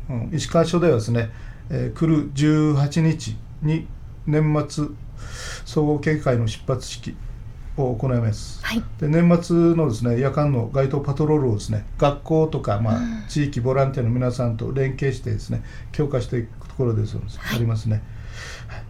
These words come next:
Speaker 1: 年末に向けてですね、パトロールを強化していって、まあ、犯罪防止とか交通事故防止を含めてですね、
Speaker 2: はい。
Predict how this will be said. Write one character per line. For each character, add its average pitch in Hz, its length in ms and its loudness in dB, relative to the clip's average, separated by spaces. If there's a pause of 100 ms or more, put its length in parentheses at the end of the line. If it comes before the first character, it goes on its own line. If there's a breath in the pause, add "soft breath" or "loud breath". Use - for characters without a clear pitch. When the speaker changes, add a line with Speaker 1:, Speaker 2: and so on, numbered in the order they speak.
Speaker 1:
年 156 280 2
末 165 100 0
に 165 60 2
向 165 60 0
け - 60 -8
て - 80 2
で - 80 4
す - 100 -4
ね、 113 140 0
パ 135 120 -4
ト 143 100 -2
ロ 139 100 2
ー - 20 2
ル 127 60 -2
を - 20 -10
強 143 180 0
化 135 160 0
し - 80 -8
て 151 100 -4
い 139 80 -2
っ - 20 -8
て、 - 360 2 (280)
ま 127 140 0
あ、 - 40 2
犯 139 260 2
罪 131 500 2
防 131 180 0
止 - 160 -6
と 120 60 -4
か 110 80 0
交 127 260 0
通 127 120 -4
事 127 120 -2
故 127 320 0
防 147 160 0
止 120 180 -2
を 107 40 2
含 131 220 -4
め - 60 -4
て 127 80 -2
で 113 60 0
す 107 120 -6
ね、 107 200 0
Speaker 2:
は 220 120 -2
い。 - 80 -6